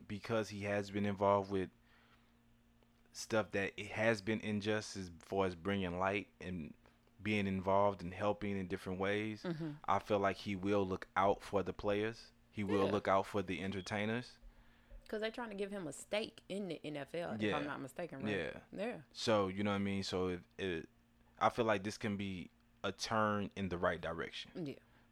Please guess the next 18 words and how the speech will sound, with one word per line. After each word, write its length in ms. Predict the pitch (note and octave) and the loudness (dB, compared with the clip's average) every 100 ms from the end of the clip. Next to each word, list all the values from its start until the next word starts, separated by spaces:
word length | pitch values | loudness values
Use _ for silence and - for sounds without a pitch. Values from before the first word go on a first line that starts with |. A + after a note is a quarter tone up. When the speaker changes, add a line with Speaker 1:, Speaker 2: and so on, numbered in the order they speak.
| - | -10
Speaker 1:
This 140 | F#2+ | -4
can 160 | A2+ G#2 | -2 0
be 120 | G2 | -2
what 400 | F2 F#2+ G#2 - | -2 2 2 2
we 100 | F#2 | -4
need. 380 | F2+ E2+ D2 - _ _ - | -4 -4 -6 -14 _ _ -6
Speaker 2:
I 100 | F3 | -4
don't 180 | D3+ - | -4 -6
think 160 | C#3+ | -6
they'll, 240 | C#3 C#3 - - | -4 -6 -8 -8
uh, 240 | C#3+ A2+ F#2 | -6 -6 -8
just 200 | - C3 | -10 -16
keep 220 | - C#3+ - | -10 -12 -10
him 160 | B2+ | -12
as 160 | B2 - | -12 -16
a 80 | - - | -20 -8
face. 520 | D3+ B2 - - - - - _ - | -6 -6 -10 -20 -20 -20 -20 _ -12
Like, 460 | C3 B2 - - | -10 -10 -14 -20